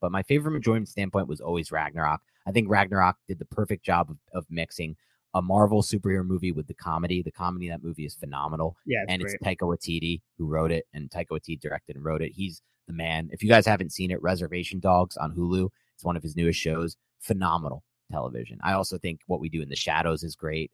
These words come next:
Speaker 1: Another one of his shows. Uh, there's supposedly, there's one on H B O I haven't seen, what, something with the sails,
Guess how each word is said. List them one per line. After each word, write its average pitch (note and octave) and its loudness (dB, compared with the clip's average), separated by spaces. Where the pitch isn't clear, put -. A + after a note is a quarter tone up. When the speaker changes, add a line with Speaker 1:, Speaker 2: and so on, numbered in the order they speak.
Speaker 1:
Another D#2+ -10
one D#2+ -4
of D2 -6
his D#2+ -6
shows. D#2+ -6
Uh, C#2+ -2
there's F2 -8
supposedly, F#2+ 2
there's E2+ -2
one F2+ 2
on D#2+ 0
H E2 -4
B C#2+ -4
O D#2+ 4
I D#2 6
haven't D#2 -2
seen, D#2+ -8
what, D2 -4
something D2+ -12
with D#2 -12
the - -12
sails, E2 0